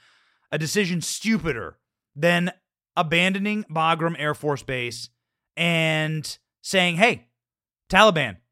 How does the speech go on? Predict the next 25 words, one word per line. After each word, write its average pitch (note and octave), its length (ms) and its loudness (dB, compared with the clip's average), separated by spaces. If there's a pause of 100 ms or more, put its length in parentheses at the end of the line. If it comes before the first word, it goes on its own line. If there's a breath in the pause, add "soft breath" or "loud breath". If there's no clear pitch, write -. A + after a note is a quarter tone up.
(280)
here A#3 260 2
are F#3 220 4
a E3 40 4
bunch F3 240 0
of C3+ 140 -6
known F3+ 280 0
terrorists, C#3 480 -2
the D3+ 80 -10
most C3+ 220 -8
evil G3 360 -4
people D3+ 460 -6
that B2+ 140 -4
we C#3+ 120 -6
could D#3+ 200 -8
find. A#2 440 -6
We C#3+ 140 -8
rounded D3 340 -2
them F#3+ 120 -4
all E3+ 240 0
up C#3+ 140 -6
for C3 180 -4
you. A#2 280 -6 (220 loud breath)
Here E3 260 0
you D#3+ 200 -2
go. G#2+ 320 -10